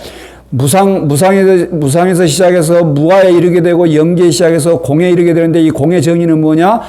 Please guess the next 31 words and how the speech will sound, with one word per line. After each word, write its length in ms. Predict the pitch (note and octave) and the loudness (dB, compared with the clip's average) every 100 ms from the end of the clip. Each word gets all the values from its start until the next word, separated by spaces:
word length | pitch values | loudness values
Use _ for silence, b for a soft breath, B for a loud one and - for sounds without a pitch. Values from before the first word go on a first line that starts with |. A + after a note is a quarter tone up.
| B B | B B
나라고 400 | A#2 C3 E3 D#3+ | -6 0 0 2
할 80 | E3 | 0
만한 220 | E3 D#3+ | 0 0
것이 180 | D3+ D3+ | 0 -2
없다는 400 | D#3 D#3+ D3+ B2+ | 0 0 0 0
무아를 840 | D3+ G3+ G#3+ G#3 A3+ B3 B3 - - | 0 2 2 2 2 2 0 -8 -8
얘기하는 460 | C#3+ E3 F3 E3+ E3 | -4 0 0 0 0
거라는 400 | D#3+ E3 E3 C#3+ | 2 2 2 0
이 240 | D3+ F#3 | -2 -2
법문을 360 | C3 D#3 F3 D#3 | -2 -2 -2 -2
들으면서 840 | C#3 E3 D#3+ C#3+ E3+ C3+ F2+ - - - _ B B B B B B B B B B B - | 0 0 0 0 0 0 -4 -10 -20 -20 _ B B B B B B B B B B B -6
내 220 | C3 D#3 F3+ | 0 2 2
인-, 220 | F#3 G#3 | 0 -2
내가 360 | C#3 E3 F#3+ F3+ | 0 2 2 2
인생을 380 | F3 F#3 F#3 | 2 0 0
살아가는 400 | D#3+ F3+ F#3 F#3+ | 0 2 0 0
게 80 | F3+ | 0
아니고 400 | E3+ E3+ F3+ D#3 | 2 2 0 0
내가 260 | D3 E3+ F3 | 0 0 0
삶의 380 | E3+ F#3 F#3+ D3+ | 0 0 0 -2
주제자가 480 | D3+ F3 F3+ E3+ | -2 0 2 2
아니고 300 | E3 F3 E3+ | 0 0 0
나라고, 460 | D3+ C#3 E3 F#3 F#3 | 0 0 0 0 0
내가 340 | C3+ D#3 F3+ | 0 0 2
나라고 320 | E3 D3 E3+ F3 | 2 2 2 0
할 100 | F3 | 0
만한 240 | F3 E3+ | 0 0
게 80 | D#3+ | 0
없다고 380 | E3 E3 E3+ E3 | -2 -2 0 0
하는 200 | E3+ D#3 | 0 -2
이 320 | D3+ F3 | -2 -2